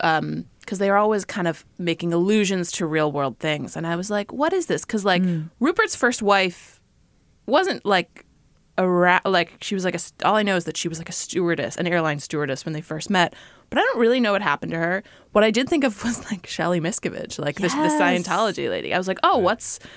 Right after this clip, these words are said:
Speaker 1: like, what's going on?" 'Cause it felt very Victorian, like you institutionalized her.
Speaker 2: Yes.
Speaker 1: But the Connor of it all was so, I think this episode and the first episode of the season, like, R-, Roman has become a little bit of the voice of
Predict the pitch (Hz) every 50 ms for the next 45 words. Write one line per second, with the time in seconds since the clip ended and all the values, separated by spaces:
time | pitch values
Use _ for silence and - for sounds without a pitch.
0 | - - _ - - 196 180 175 180 208 - - - 220 202 196 208 220 175 -
1 | 185 220 - - 233 240 247 247 240 240 233 190 170 - - - - 170 180 180
2 | - - - - - 175 170 - - 170 - 165 170 - - - - - 151 160
3 | - - - - - - - - - - - - - - - 202 214 233 240 220
4 | 202 190 - 190 180 233 226 - 202 226 320 453 440 349 240 196 175 165 160 160
5 | 160 160 - - - 185 175 170 165 165 165 - - - - - - _ _ -
6 | 208 220 262 359 339 453 415 339 233 208 202 - - - 175 - 196 - - 220
7 | 220 220 175 180 185 180 175 - - 190 180 185 - - - 175 165 - 170 -
8 | - 165 156 156 156 151 156 - _ _ _ _ _ _ _ _ - 165 165 170
9 | - - - 170 160 175 202 226 247 262 285 - _ _ _ _ _ _ _ _
10 | _ - 208 - - - 208 220 - - 190 220 254 320 339 262 185 170 170 175
11 | 202 226 - _ - - - 190 185 202 180 - - - 214 185 196 190 170 160
12 | 151 147 160 165 170 202 190 180 151 170 160 147 139 135 151 151 151 151 - -
13 | - - 156 151 147 139 -